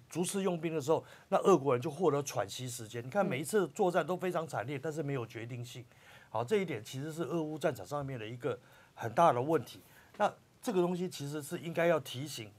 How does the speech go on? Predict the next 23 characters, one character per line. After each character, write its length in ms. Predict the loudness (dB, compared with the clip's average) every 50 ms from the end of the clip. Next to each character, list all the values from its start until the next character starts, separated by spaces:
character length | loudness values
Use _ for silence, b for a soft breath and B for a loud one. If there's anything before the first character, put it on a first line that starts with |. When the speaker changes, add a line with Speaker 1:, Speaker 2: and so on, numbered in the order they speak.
| -14 -8
Speaker 1:
美 180 | -6 -6 -6
国， 240 | -6 -8 -10 -10 -10 B B B B B
台 180 | B 4 6 6
海 120 | 6 6
战 180 | 4 2 0 0
争 140 | 0 -2 -2
没 80 | 0
有 140 | 0 -2 0
这 120 | 0 -2 -2
回 220 | -2 -4 -6 -8
事。 240 | -10 -10 -10 -10 -14 -14 -12 -8
Speaker 2:
嗯。 200 | -8 -8 -8 -8 -2
Speaker 1:
台 120 | 4 6 8
海 160 | 8 8 8
战 180 | 8 6 6
争 140 | 6 6 4
如 160 | 4 4 2
果 120 | 4 2 4
照 200 | 6 6 6 6
这 80 | 6
样 100 | 4 4
子 80 | 2 -2
打， 220 | -2 -4 -6 -6